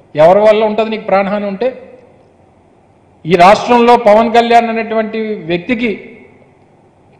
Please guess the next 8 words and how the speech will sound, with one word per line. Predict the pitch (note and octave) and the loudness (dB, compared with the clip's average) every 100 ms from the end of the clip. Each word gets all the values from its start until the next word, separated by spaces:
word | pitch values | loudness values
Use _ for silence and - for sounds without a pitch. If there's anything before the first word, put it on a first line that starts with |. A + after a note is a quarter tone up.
| - | -4
ప్రాణహాని | D#3 F#3 G#3+ A3+ A#3 A#3 A#3 | 0 2 2 2 2 2 0
అంటూ | A3+ G#3+ A#3 | -2 -2 -2
ఉంటే | G#3 G#3+ A#3+ A#3 G#3+ G#3+ - - | 0 0 2 2 0 -4 -14 -12
అది | F3 | -10
చంద్రబాబు | F#3 F#3 G#3 A3 A3 | -2 0 2 4 4
నాయుడు | G#3+ G3+ | 4 0
వల్లే | G3+ G3+ | 2 0
ఉంటది. | A#3 F3 C#3+ | -2 -6 -10